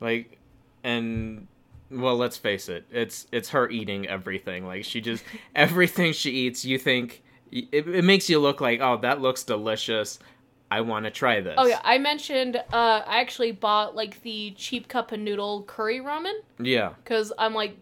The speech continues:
Speaker 2: that, she made it look, like, absolutely fantastic, and I'm like, "I wanna try it 'cause I like curry and I like ramen and I like curry ramen. Let's try the cup of noodle kind." It is awful.
Speaker 1: <laughs>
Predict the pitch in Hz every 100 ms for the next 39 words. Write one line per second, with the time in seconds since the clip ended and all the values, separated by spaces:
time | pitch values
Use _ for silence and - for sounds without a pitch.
0 | - _ 208 247 233 - - 311 349 302
1 | 294 254 202 220 214 214 185 - 208 220
2 | 190 190 175 180 220 226 - 170 160 175
3 | 185 196 180 220 226 247 185 180 - -
4 | 202 190 180 165 160 165 208 196 190 180
5 | 170 170 - 220 190 190 190 180 185 -
6 | - - 214 233 208 220 220 233 311 -
7 | 262 233 214 208 - _ _ _ _ _
8 | - 311 294 262 277 285 - 208